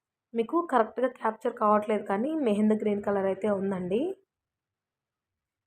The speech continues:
శారీ నుండి బ్లౌజ్ అయితే సపరేట్ చేసేస్తున్నాను. ఇంకా లైనింగ్ అయితే కట్ చేసేసాను కదా, ఇంకా స్టిచ్చింగ్ చేసేద్దామా అని చెప్పేసి బ్లౌజ్ పీస్ అయితే సపరేట్ అయితే చేస్తున్నాను.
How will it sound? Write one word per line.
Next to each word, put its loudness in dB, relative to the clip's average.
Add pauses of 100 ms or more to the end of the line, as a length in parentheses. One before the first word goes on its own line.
(300)
శారీ 4
నుండి 2
బ్లౌజ్ 6
అయితే 2
సపరేట్ -6
చేసేస్తున్నాను. -4
ఇంకా -2
లైనింగ్ 2
అయితే -2
కట్ -6
చేసేసాను -6
కదా, 0 (640)
ఇంకా -4
స్టిచ్చింగ్ -6
చేసేద్దామా -2
అని -6
చెప్పేసి -10 (600)
బ్లౌజ్ 4
పీస్ -4
అయితే 0
సపరేట్ -6
అయితే -4
చేస్తున్నాను. -6